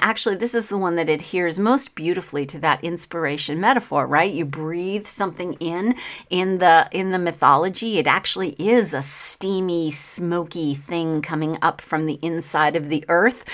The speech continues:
a lot like cannabis, uh, if you're smoking it. Um, I'm not gonna get into all of the dangers of smoking, vaping, whatever. Listen to the Huberman podcast, though, about cannabis. It's really interesting. I learned a ton.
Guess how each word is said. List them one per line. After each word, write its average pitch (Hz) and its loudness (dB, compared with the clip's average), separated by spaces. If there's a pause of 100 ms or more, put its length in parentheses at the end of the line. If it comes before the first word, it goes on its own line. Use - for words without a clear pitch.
(400)
a 165 4
lot 165 4
like 180 0
cannabis, 196 0
uh, 165 4
if 170 -2
you're 175 -2
smoking 196 -2
it. 262 -2 (380)
Um, 170 0 (180)
I'm 180 -4
not - -2
gonna 185 -6
get 180 0
into 165 -2
all 147 4
of 156 -2
the 156 0
dangers 151 -2
of 151 -10
smoking, 143 -2
vaping, 135 -2
whatever. 135 -2
Listen 285 2
to 339 -2
the 302 -2
Huberman 254 0
podcast, 143 -2
though, 139 0
about 127 -4
cannabis. 156 -6
It's 175 -6
really 196 0
interesting. 147 -6
I 127 -2
learned 147 -2
a 139 -10
ton. 135 -6